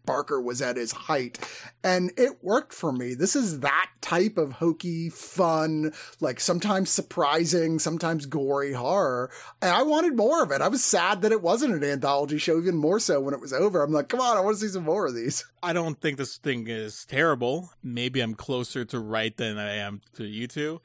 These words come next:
Speaker 2: I went into this thinking, "You know what? I really like anthology horror films, and I really like Clive Barker." And maybe, like, halfway through, I realized, "You know what? I think I just told myself that, and I'm not sure if that's actually true." <laughs>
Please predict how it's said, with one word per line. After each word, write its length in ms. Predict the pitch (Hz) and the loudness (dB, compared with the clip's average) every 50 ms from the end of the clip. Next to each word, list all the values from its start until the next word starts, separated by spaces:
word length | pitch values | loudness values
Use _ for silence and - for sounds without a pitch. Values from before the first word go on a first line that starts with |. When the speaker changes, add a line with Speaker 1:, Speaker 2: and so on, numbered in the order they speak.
| _ | _
Speaker 2:
I 140 | - 123 147 | -2 0 0
went 160 | 160 180 185 | 2 2 2
into 200 | 185 180 165 180 | 2 0 0 0
this 280 | 170 170 165 156 - - - | 0 0 -2 -2 -6 -10 -6
thinking, 500 | - 170 165 151 - 160 151 147 143 135 | -2 -2 -2 0 0 -2 -2 -2 -2 -4
"You 220 | 139 147 - 156 160 | -6 -6 -4 -2 2
know 120 | 160 156 | 2 2
what? 340 | 151 147 156 165 175 - - _ - | 4 4 4 4 2 0 -4 _ -6
I 80 | 127 | -6
really 260 | 123 120 127 135 139 | -4 -2 0 0 0
like 280 | 139 135 135 131 127 - | 2 2 2 2 2 0
anthology 520 | 127 120 110 135 143 147 147 139 - 139 | -2 -2 0 2 2 2 0 0 -2 -4
horror 320 | 131 131 147 160 160 165 160 | -4 -2 -2 0 0 0 0
films, 500 | - - 185 180 175 170 180 170 - - - - - - - - _ _ - | -2 -4 -4 -4 -4 -4 -6 -10 -12 -16 -20 -20 -20 -20 -20 -20 _ _ -4
and 240 | 123 131 135 131 131 | -2 0 0 2 2
I 80 | 117 113 | 2 2
really 260 | 123 123 131 139 139 | 2 0 0 0 0
like 200 | 131 123 123 113 | 0 0 -2 -2
Clive 320 | - - 139 127 123 117 | -2 -4 -4 -2 -2 -2
Barker." 560 | 117 120 123 123 117 - 120 110 104 107 110 - - | -2 -2 -2 -2 -4 -6 -8 -8 -8 -8 -10 -10 -8
And 640 | - 120 123 131 131 127 123 123 123 117 117 147 - _ _ - 139 | -8 -6 -6 -4 -4 -6 -6 -6 -8 -10 -12 -16 -20 _ _ -16 -10
maybe, 240 | 131 135 135 135 | -8 -6 -4 -2
like, 220 | 139 135 127 120 - | 0 0 0 -2 -2
halfway 380 | 123 123 127 120 - 139 131 | 0 0 0 -2 -2 -4 -8
through, 320 | 127 - - 135 127 123 123 | -8 -8 -8 -6 -4 -2 -2
I 60 | 113 | -2
realized, 640 | 110 117 117 120 117 117 117 113 113 110 - - | -2 -2 -4 -2 -2 0 0 -2 -2 -4 -6 -6
"You 60 | 139 139 | -2 2
know 140 | 165 180 | 4 4
what? 240 | 180 180 208 220 233 - | 6 6 4 4 2 0
I 140 | - 123 135 | -2 -4 -2
think 180 | - 196 185 | -2 0 0
I 80 | 190 175 | 2 2
just 200 | 170 160 - - | 2 0 -2 0
told 180 | - 190 202 196 | 2 2 2 2
myself 420 | 165 147 131 - 151 139 123 117 | 2 0 0 0 0 -2 -2 -2
that, 280 | - 127 120 120 120 127 | -2 -2 0 0 -2 -4
and 160 | - 120 120 | -6 -8 -6
I'm 160 | 117 135 151 | -4 -4 -2
not 160 | 160 156 139 - | -2 -2 -2 -2
sure 160 | - 170 156 | -4 -4 -4
if 80 | 131 | -4
that's 220 | - 143 127 - 151 | -2 -4 -4 -2 -2
actually 280 | 143 123 - - 127 | -4 -2 -4 -6 -6
true." 360 | - - 151 147 135 123 117 117 | -4 -4 -4 -2 -2 -2 0 2
<laughs> 560 | - 320 - - - 285 - - 135 160 277 | 2 2 4 2 0 0 0 0 0 0 0